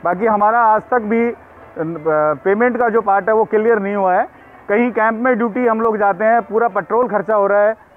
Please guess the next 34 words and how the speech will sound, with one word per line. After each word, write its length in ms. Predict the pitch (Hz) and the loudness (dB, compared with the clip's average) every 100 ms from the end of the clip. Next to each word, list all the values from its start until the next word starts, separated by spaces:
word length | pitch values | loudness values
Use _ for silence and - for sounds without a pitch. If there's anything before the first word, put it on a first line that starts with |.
| - - | -20 -8
बच्चों 280 | 185 - 226 | -6 -2 -2
की 140 | 233 | -2
स्कूल 300 | - 226 233 | -4 -4 -4
की 100 | 226 | -4
फीस 300 | 214 226 247 | -6 -4 -2
रुकी 260 | 226 175 214 | -4 -6 -6
हुई 180 | 208 202 | -4 0
है, 220 | 208 220 _ _ | 0 -2 _ _
आर्थिक 320 | 185 196 254 214 - | -2 -2 -4 -8 -8
संकट 380 | 190 190 226 | -6 -2 -2
इतना 240 | 220 202 233 | -2 -2 -4
छाया 300 | 190 175 202 | 0 0 2
हुआ 160 | 202 | 2
है 140 | 202 214 | 2 0
कि 80 | 220 | 0
हम 140 | 208 | 0
लोग 140 | 226 | 0
अपनी 260 | 220 196 226 | 0 -2 -4
दिनचर्या, 580 | 202 202 214 220 226 220 - - - | -4 -2 0 2 0 -2 -8 -20 -6
घर 140 | 175 | -4
का 100 | 190 | 0
लालन, 360 | 208 190 208 220 190 | 0 0 0 -4 -2
लालन 320 | 180 190 220 | 0 0 0
पालन 280 | 208 208 220 | 0 0 0
में 160 | 220 | -2
भी 80 | 226 | -2
बहुत 240 | 202 190 208 | 0 -2 0
परेशानी 420 | 208 196 196 196 | -2 0 -2 -2
का 80 | 190 | -2
सामना 340 | 180 170 170 | -2 -2 -2
करना 240 | 151 143 | -2 -4
पड़ 140 | 131 127 | -4 -4
रहा 100 | 123 | -6
है। 200 | - | -10